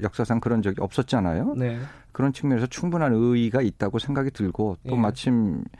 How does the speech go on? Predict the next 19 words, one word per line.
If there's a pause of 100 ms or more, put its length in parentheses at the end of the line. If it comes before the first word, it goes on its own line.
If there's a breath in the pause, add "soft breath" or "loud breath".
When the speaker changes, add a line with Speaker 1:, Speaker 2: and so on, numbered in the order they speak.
(360 loud breath)
Speaker 1:
에,
국정
지금
반환점을
넘어섰잖아요.
Speaker 2:
예.
Speaker 1:
그런
측면에서
한번, (540 loud breath)
어,
스스로
우리
청와대
정부도
마음가짐을
Speaker 2:
음.
Speaker 1:
좀
다잡고
Speaker 2:
네.